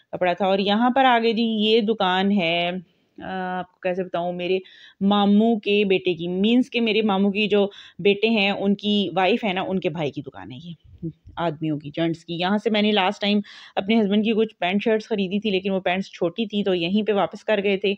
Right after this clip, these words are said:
और अब यहाँ से कोई उनका गर्मियों का ट्रैक सूट वगैरह ले लेंगे।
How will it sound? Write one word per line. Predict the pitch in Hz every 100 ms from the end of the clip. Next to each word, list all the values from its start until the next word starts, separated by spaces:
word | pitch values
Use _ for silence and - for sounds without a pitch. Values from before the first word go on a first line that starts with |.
| - - - - -
और | 214 220
अब | 196 208
यहाँ | 208 208 208
से | 214 214
कोई | 190 185
उनका | 165 185 180 185
गर्मियों | 170 175 170 170
का | 170 214
ट्रैक | - 123 -
सूट | 156 147
वगैरह | 156 147 208 - _ _ _ _ _ _ _ _ -
ले | 156
लेंगे। | 120 73 -